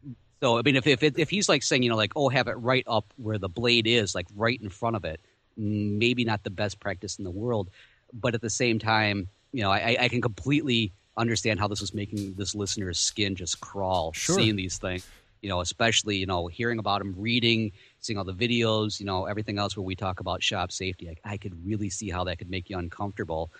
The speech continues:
Speaker 1: My biggest concern when using my left hand is a featherboard. And, like, I wanna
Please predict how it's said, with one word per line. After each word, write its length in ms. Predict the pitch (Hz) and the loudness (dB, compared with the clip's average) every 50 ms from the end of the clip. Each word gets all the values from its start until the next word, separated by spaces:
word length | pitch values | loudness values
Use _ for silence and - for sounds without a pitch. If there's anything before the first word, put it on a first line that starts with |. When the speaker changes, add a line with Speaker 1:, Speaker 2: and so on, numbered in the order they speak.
| - _ _ _ _ - | -20 _ _ _ _ -2
Speaker 1:
My 160 | 98 110 139 | 2 4 4
biggest 280 | 160 139 117 117 104 - | 4 4 4 2 2 0
concern 280 | 107 101 - 107 95 92 | 0 -2 -2 0 0 0
when 120 | 95 92 | 0 -2
using 240 | 98 98 95 101 95 | -2 -2 -2 -2 -2
my 140 | 90 87 87 | 0 0 0
left 260 | 92 95 90 - - | 0 -2 -2 -2 -2
hand 180 | 98 90 87 | -2 -2 0
is 100 | 85 - | -2 -4
a 80 | - 85 | -6 -8
featherboard. 540 | - - 95 90 92 85 85 85 85 92 95 | -6 -4 -4 -4 -4 -4 -4 -4 -4 -4 -4
And, 120 | - 123 104 | -4 -2 0
like, 160 | 104 101 104 | 0 2 2
I 80 | 101 | 2
wanna 240 | 95 110 113 117 117 | 2 2 2 2 0